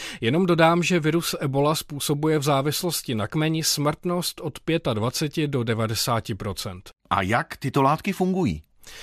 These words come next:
Speaker 1: Jde o takzvané monoklonální protilátky, které fungují tak, že posilují biologickou odpověď našeho těla při boji s nemocí.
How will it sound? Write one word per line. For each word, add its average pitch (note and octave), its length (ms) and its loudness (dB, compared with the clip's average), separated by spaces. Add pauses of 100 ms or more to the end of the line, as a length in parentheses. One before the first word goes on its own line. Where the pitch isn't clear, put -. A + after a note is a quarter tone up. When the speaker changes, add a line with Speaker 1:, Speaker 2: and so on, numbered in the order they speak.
(240)
Speaker 1:
Jde A2+ 260 2
o A#2+ 80 4
takzvané D#3 520 4
monoklonální E3 840 4
protilátky, A#2+ 760 2
které G#2+ 280 0
fungují C3+ 440 -2
tak, A#2 260 0
že C3+ 160 0
posilují D#3 580 2
biologickou D3 800 2
odpověď D3+ 640 0
našeho E3+ 460 2
těla A#2 280 0
při - 180 -4
boji C3+ 240 -2
s - 120 -4
nemocí. A#2 520 -2